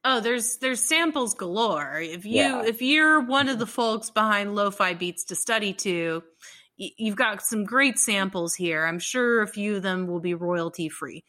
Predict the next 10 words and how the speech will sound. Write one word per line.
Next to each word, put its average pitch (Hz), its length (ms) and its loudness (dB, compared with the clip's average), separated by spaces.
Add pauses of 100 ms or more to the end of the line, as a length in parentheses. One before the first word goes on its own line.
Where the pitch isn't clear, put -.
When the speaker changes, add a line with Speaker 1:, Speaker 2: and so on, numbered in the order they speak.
(300)
Speaker 1:
Just, 180 300 -4
Speaker 2:
Mm-hmm. 123 220 -6
Speaker 1:
you 220 100 2
know, 185 160 2
find 269 340 2
out. 156 320 -2 (2750)
Speaker 2:
So, 220 640 6 (1200)
I, 240 240 6 (340)
I, 190 40 -12 (240)
who, 247 360 0